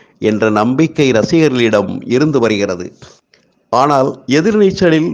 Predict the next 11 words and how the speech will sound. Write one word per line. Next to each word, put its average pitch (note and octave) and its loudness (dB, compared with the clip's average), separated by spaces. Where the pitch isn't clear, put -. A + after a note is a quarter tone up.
பெண்களின் E3 0
அத்துணை D3 0
நேர்மறைகளும் D3+ 0
முடக்கப்பட்டே E3+ -2
வருகிறது. A#2 0
இரண்டரை F#3+ 2
வருடங்களுக்கு F3+ 0
மேலாக C#3 2
எந்த B2+ 0
இடத்திலும் D#3+ 0
ஜெயிக்கப்படவில்லை. A#2+ 0